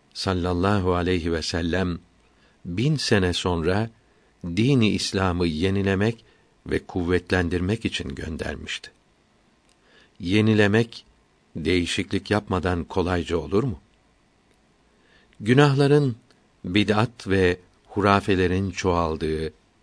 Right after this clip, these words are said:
dalaletin yayıldığı, bilhassa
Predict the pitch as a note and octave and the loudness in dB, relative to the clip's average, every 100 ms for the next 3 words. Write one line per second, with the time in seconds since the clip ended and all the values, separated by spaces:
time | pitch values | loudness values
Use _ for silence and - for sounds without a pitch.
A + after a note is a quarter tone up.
0 | _ - F2 A2 A2+ A#2+ A#2 A2+ C3 B2 | _ -6 4 6 6 6 4 2 2 2
1 | G2 F#2 E2+ D#2+ C#2+ D2+ D#2+ - _ _ | 2 2 2 0 -2 -4 -4 -8 _ _
2 | _ _ _ _ A#2 C3 B2 A#2+ - A#2+ | _ _ _ _ 0 2 4 2 4 4
3 | A2+ | 4